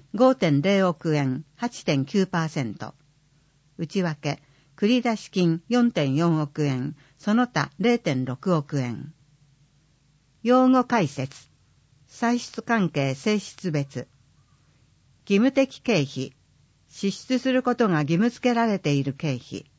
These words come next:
投資的経費。公共施設や道路など、資産形成として将来に残るものに支出される経費。扶助費。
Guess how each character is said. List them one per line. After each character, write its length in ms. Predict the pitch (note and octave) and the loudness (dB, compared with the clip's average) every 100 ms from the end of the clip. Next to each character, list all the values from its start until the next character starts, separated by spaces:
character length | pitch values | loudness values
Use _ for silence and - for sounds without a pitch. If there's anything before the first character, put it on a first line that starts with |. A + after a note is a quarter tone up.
| _ _ _ _ _ _ _ _ _ - | _ _ _ _ _ _ _ _ _ 2
投 200 | B3+ C4+ | 4 4
資 160 | - | 2
的 280 | - A#3+ - | 0 0 -2
経 200 | A#3 F3 | 0 0
費。 320 | C#3 C#3 A#2+ - _ _ _ _ _ _ _ | 0 -4 -10 -12 _ _ _ _ _ _ _
公 200 | A#3+ A#3+ | 0 2
共 260 | B3 A#3+ | 4 2
施 140 | A#3 - | 2 0
設 260 | B3 - | 0 2
や 160 | E3 D3+ | 0 2
道 180 | G3+ G3+ | 2 2
路 160 | C#3 | 2
な 160 | C3+ C#3 | 0 -2
ど、 220 | C3+ C#3+ - _ - | -2 -6 -8 _ -12
資 180 | - | -6
産 260 | F#3+ B3+ B3 | -2 0 2
形 220 | B3+ C4 | 2 2
成 260 | A#3+ F3+ D3+ | 2 0 0
と 140 | D3 | 0
し 140 | C#3 - | -4 -2
て 180 | D3 | -4
将 300 | D3 - A#3+ | -2 2 2
来 220 | A#3+ A3 G3 | 4 2 2
に 140 | F#3 | 2
残 280 | F3 F3+ A#3+ | 0 0 2
る 80 | A3+ | 4
も 140 | G3 | 4
の 120 | F3 | 2
に 160 | D3+ C#3+ | 2 2
支 200 | - D3 | -2 -8
出 260 | C#3 G#3+ | -6 -4
さ 180 | G#3 F#3+ | -2 0
れ 160 | F3+ E3 | 0 0
る 100 | D#3 | -2
経 260 | E3+ C3 - | -4 -6 -6
費。 220 | A#2 - _ _ _ _ _ _ _ _ _ _ _ _ - | -12 -14 _ _ _ _ _ _ _ _ _ _ _ _ -2
扶 120 | G3+ | 0
助 120 | C4 | 2
費。 360 | C4 - C3+ | 0 -2 -6